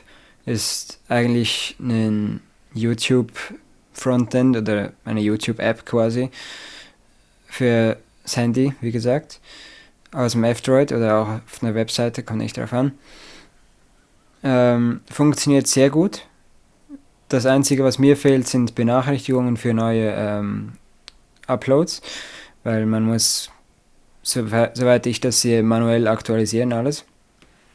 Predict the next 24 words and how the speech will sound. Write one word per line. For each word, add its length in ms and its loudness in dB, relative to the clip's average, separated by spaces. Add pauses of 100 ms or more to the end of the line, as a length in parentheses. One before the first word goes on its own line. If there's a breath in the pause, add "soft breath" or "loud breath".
(920 loud breath)
Und 360 2
zwischendurch, 760 4
aber 100 2
da 100 0
kann 320 0
NewPipe 440 0
überhaupt 320 2
nichts 260 -2
dafür, 460 0
sag 220 -4
jetzt 180 -4
mal, 220 0
alle 260 0
zwei 220 0
Monate 760 2
funktioniert 720 -2
die 60 2
App 160 2
mal 180 -2
nur 200 0
bedingt 440 0
oder 160 -6
gar 240 0
nicht, 280 -4